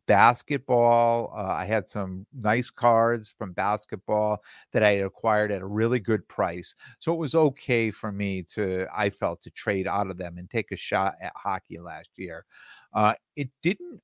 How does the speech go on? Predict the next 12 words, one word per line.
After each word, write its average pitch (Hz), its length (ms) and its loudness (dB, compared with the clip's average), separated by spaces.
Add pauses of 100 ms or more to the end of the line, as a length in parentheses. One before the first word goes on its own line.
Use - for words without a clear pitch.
hurt - 500 -2
me 104 280 -8
that 98 280 4
much, 90 540 -8
you 113 180 -6
know, 117 400 4 (160)
financially, 123 880 4
you 127 320 -2
know, 113 140 0
buying 120 480 0
in 113 260 -2
late, 120 360 4